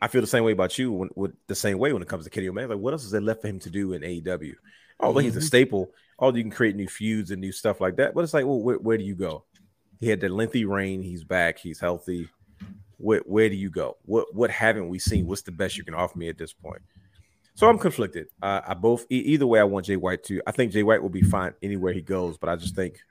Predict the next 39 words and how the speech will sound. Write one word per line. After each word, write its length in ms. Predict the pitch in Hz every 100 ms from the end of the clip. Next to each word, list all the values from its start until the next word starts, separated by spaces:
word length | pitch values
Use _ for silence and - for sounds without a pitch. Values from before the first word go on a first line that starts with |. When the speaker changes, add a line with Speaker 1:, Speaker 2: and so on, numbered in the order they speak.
| _ _ _ _ _ _ _ _ _
Speaker 1:
he'll 100 | 123
make 180 | 113 107
a 60 | 87
bigger 380 | - 110 101
impact, 460 | - 95 - 92 -
no 100 | 92
pun 200 | - 87
intended, 460 | 76 - 92 98 101
T 160 | 87
N 100 | 82
A 200 | 82 82 - _ _ _ - _ -
and 500 | 113 113 110 104 -
A 60 | 101
E 120 | 107
W 380 | 92 110 98 98
initially. 540 | - 95 120 - 127 117
But 180 | 95
at 80 | 113
the 60 | 117
get, 260 | 127 123
then 120 | 98 120
again, 160 | 120
I 60 | -
don't 100 | 135
really 140 | 131 101
trust 300 | - 127 -
A 100 | -
E 120 | 117
W, 360 | 107 131 95 78
to 100 | 78
be 120 | 82
honest 200 | 80 76
with 120 | 65
you. 60 | -
Like, 120 | 73
he'll, 140 | 95 98
he'll 140 | 107
be 100 | 98
there. 220 | 98 98